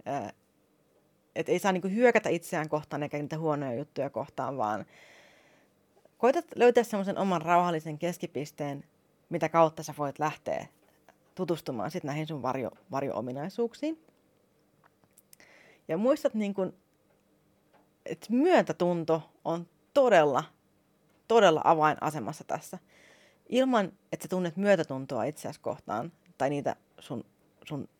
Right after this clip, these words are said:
varjo-ominaisuuksia kohtaan, on mahdotonta edetä mihinkään.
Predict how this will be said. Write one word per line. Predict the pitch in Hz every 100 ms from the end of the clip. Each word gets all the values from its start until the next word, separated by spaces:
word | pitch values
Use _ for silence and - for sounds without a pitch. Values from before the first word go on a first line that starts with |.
| _ -
varjo-ominaisuuksia | 127 131 - _ - 151 165 175 196 - 202
kohtaan, | 214 - 254 262 _ _ _ _ _ _ _ _ _ _ -
on | 180
mahdotonta | 196 240 214 160 165
edetä | 170 175 147
mihinkään. | 160 202 - - - 190